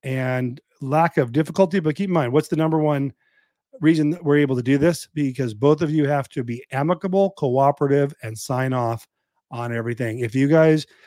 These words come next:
are emotionally driven and, and causing you to fight, you're gonna, that's gonna cause you guys to have to get attorneys, and it can take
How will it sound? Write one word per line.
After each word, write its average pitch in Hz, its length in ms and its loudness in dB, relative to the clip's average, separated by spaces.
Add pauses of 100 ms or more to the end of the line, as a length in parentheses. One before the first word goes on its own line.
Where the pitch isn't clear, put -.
(140)
are 135 100 0
emotionally 175 720 2
driven 165 760 0
and, 131 540 -2 (120)
and 123 280 -6
causing 160 380 2
you 151 100 0
to 139 80 0
fight, 160 380 2 (100)
you're 139 160 -4
gonna, 139 220 -4 (200)
that's 156 180 -2
gonna 147 120 0
cause 156 320 2
you 151 160 0
guys 131 240 2
to 131 80 -4
have 135 220 0
to 143 100 -6
get 127 140 2
attorneys, 160 560 0 (440)
and 131 560 -4 (120)
it 135 100 -6
can 139 160 -4
take 143 400 -2